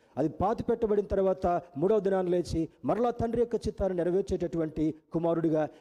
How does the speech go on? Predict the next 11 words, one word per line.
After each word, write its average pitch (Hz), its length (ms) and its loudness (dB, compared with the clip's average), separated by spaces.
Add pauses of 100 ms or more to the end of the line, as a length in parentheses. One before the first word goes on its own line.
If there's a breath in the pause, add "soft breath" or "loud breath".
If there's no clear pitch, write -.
ఈ 131 60 0
ఉదయకాల 190 380 0
సమయంలో 202 380 -2
నీతో 220 260 -2
నాతో 160 300 -2
మాట్లాడుతున్నటువంటి 147 800 -4
సందేశం 147 440 -2
ఏమనగా, 139 400 -4 (340 loud breath)
నీవు 226 180 0
తప్పు 240 480 -4
చేసినప్పుడు 175 720 0